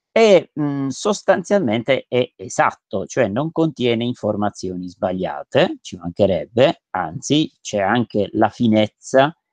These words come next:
in basso a sinistra di mostrare anche come si aggiunge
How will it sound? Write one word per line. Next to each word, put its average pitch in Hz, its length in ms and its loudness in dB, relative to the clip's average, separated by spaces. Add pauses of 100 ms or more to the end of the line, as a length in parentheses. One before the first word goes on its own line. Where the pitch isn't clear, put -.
(200)
in 101 140 -6
basso 107 320 2
a 117 60 2
sinistra 110 720 0 (260)
di 120 320 -2
mostrare 113 680 0
anche 110 400 -2
come 107 340 -2
si - 180 -8
aggiunge 110 840 0